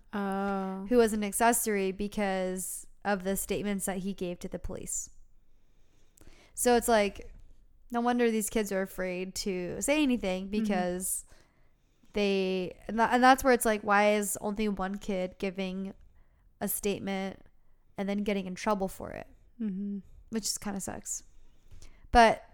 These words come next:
Speaker 2: at the end of the day, he'll go to heaven and everyone else goes to hell.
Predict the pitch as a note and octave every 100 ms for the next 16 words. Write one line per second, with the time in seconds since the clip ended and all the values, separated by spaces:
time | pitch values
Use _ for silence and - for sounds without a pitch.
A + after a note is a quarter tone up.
0 | - - - - - G#3+ G#3+ G3+ F#3+ F#3
1 | F3 F#3 F#3+ F3 F#3 G3+ G3+ D4 B3 F#3
2 | F#3+ - F#3+ G3 G#3 F#3 F#3 - E4 G#3+
3 | F#3+ -